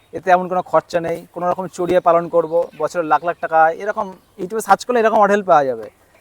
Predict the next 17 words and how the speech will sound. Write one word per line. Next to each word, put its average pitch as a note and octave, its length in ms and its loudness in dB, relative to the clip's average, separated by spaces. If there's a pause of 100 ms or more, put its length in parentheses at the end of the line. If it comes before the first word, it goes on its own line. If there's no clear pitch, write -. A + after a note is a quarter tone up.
(200)
এবারে E3+ 360 0 (260)
সত্যি - 440 -10
এটা, G3+ 200 4 (140)
এটা F#3+ 100 -6
হচ্ছে G#3 240 -6
খু-, - 180 -6
অনেকটা F3+ 240 -2
ব্যয়বহুল E3+ 380 2
প্রজেক্ট, D#3+ 340 -4 (220)
আর C#3 160 -14
দীর্ঘ F3 160 -4 (120)
সময়, D#3+ 160 0 (280)
মানে F#3 120 -4
অনেকটা G#3 320 -2
দীর্ঘ F3 260 -2
সময় D#3+ 260 -2
লাগবে, A2 320 -6